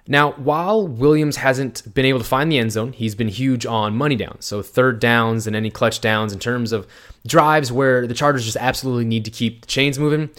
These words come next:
it's always seemed to be Mike Williams making those conversions.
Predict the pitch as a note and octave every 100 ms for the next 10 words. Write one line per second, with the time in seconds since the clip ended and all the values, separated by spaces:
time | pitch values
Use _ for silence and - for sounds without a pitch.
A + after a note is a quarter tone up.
0 | - - - C3 - C3 D3+ D3+ - C3
1 | B2+ A2+ A#2 A2 G#2+ A2 A2 A2 G#2+ G2+
2 | G2 F2+ F#2 F2 F#2+ B2 A#2+ D#2+ -